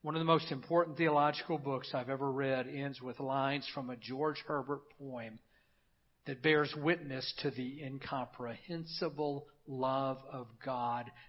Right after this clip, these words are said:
that drapes this table like a white tablecloth. Herbert writes, "Love is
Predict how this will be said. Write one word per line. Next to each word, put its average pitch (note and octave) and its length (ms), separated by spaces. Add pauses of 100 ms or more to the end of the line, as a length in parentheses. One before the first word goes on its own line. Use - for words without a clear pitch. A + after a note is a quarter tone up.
(140)
that A#2+ 340
drapes D#3 720 (140)
this C#3 380 (260)
table A#2+ 560 (460)
like A2+ 180
a A#2+ 60
white A#2+ 400
tablecloth. - 840 (1300)
Herbert D#3+ 480
writes, B2 480 (1300)
"Love D#3 500
is D3 260